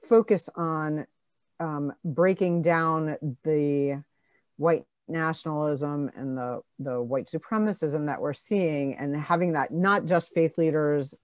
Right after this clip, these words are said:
also, um, other public leaders, I think the other piece of it is also to recognize that there are these other things that go into that, right? Like, we can't really separate white supremacy and white nationalism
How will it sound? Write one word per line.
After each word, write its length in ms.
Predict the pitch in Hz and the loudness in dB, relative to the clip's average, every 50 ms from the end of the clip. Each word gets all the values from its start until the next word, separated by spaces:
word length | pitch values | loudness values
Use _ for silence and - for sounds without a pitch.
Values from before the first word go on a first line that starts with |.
| _ _ - | _ _ -6
also, 440 | - 139 135 - 143 135 127 120 - _ - | -6 -6 -4 -2 -2 -2 -2 -4 -6 _ -8
um, 400 | 123 123 117 117 113 92 - - _ _ - | -8 -6 -6 -8 -8 -10 -12 -14 _ _ -2
other 200 | 165 170 185 180 | 2 4 4 2
public 460 | 170 - - - 185 175 180 165 - | 2 -2 -4 -2 0 2 2 2 2
leaders, 480 | - 170 180 175 156 135 127 123 123 - _ _ - - - - _ _ _ _ _ _ _ _ _ - _ | 2 2 2 4 4 4 4 4 2 -2 _ _ -20 -20 -20 -20 _ _ _ _ _ _ _ _ _ -12 _
I 120 | - 202 196 | -4 -4 0
think 280 | - 294 311 294 - - _ _ | 2 2 2 2 0 -6 _ _
the 220 | 185 170 202 - - | 2 2 2 4 4
other 280 | 233 247 247 349 349 285 | 4 6 8 6 6 4
piece 320 | - - 240 240 233 - | 2 4 4 4 6 6
of 120 | 214 180 165 | 4 4 4
it 80 | 165 | 4
is 140 | 160 160 - - | 2 2 2 2
also 300 | 185 202 220 - 233 196 | 2 2 4 4 4 2
to 200 | 160 - - 165 | 2 2 -2 -4
recognize 800 | 147 143 175 202 208 - 240 214 180 - 151 143 135 139 135 - | 0 2 2 0 4 4 2 2 4 0 -2 -2 0 -2 -2 0
that 160 | - 143 - | -2 -2 2
there 140 | 156 165 165 | 6 8 8
are 40 | 165 | 8
these 220 | 156 160 151 - - _ - | 6 4 0 -2 -6 _ 2
other 360 | 196 220 220 240 226 208 202 | 4 6 6 8 8 6 6
things 520 | 180 - _ - 214 214 208 202 185 156 143 | 4 0 _ 2 4 4 6 4 4 2 0
that 200 | 151 - 160 139 | 0 0 0 2
go 220 | - 165 156 156 | 4 4 4 4
into 380 | - - 160 170 170 160 - 123 | 2 0 0 -2 -2 -2 -2 -4
that, 240 | 123 117 110 - - | -2 -2 -4 -2 -2
right? 220 | 147 151 143 - | 0 0 0 0
Like, 220 | - 156 151 - _ - - - - _ - 117 | -2 -2 -4 -4 _ -16 -20 -20 -20 _ -14 -6
we 180 | - 170 175 175 | -2 -2 -2 -2
can't 420 | - - - - 277 277 277 - | -6 -12 -2 0 2 2 2 2
really 460 | 220 202 208 202 196 190 190 185 175 160 | 4 6 6 6 6 4 4 2 0 0
separate 760 | - - - - 202 196 196 - 190 175 165 156 151 147 - | -2 -6 -2 2 2 2 4 4 4 4 6 6 6 4 2
white 240 | 135 160 160 156 143 | 2 2 2 2 0
supremacy 580 | - - 160 - - 160 160 160 147 - - 147 | -2 -4 -4 -4 -4 -6 -4 -4 -6 -4 -4 -4
and 120 | 147 147 | -2 -2
white 160 | 143 143 - | -2 -2 -2
nationalism 840 | 151 160 170 185 185 - - 170 160 151 147 143 139 143 143 139 | -4 -4 -4 -4 -6 -4 -4 -2 -2 0 -2 -2 -2 -4 -6 -6